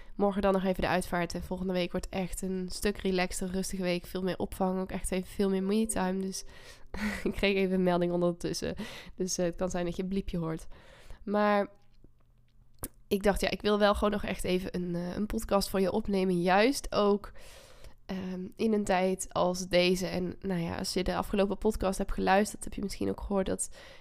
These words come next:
juist ook het overlijden van mijn schoonmoeder me best wel ook tot nadenken heeft gezet. Me best wel heeft geïnspireerd ook om bepaalde stappen zelf te zetten.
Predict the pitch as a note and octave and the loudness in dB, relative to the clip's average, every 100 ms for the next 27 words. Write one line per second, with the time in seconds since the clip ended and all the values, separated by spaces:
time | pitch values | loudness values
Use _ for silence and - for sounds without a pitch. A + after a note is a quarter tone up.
0 | - F#3 G3+ G#3 G3+ - G3 G3 F#3 F3+ | -2 0 0 0 -2 2 2 4 4 2
1 | F#3+ - G3 G#3 - G#3+ G#3 G3 F#3+ G3 | 2 4 4 4 0 2 4 4 4 2
2 | G3 G#3+ G#3+ - G3+ F#3 F#3+ F#3+ F#3+ - | 2 2 0 0 2 2 2 0 0 -4
3 | - G3+ G3+ A3 A#3+ A3+ G#3+ G#3+ G#3 F#3+ | 0 2 4 4 2 4 4 4 2 4
4 | F#3+ F#3+ G3 F#3+ G3 G#3 G3 G3+ - - | 4 4 0 0 0 0 0 -2 -8 -12
5 | - - - - - - A3+ - G#3 G3+ | -16 -16 -20 -12 -6 0 0 0 0 2
6 | G3+ A#3 C#4 C4+ - A3 G#3+ - A3 G#3 | 4 4 4 2 2 2 2 2 4 4
7 | G3 G3 - G#3+ G#3+ - G#3 - F#3+ F#3 | 0 0 2 4 2 0 -4 -2 -2 -2
8 | F#3 - - - F3 G3 B3+ - A#3+ G#3+ | -6 -12 -14 -6 6 8 6 4 2 4
9 | G#3 G#3 G3 F#3 | 2 2 0 0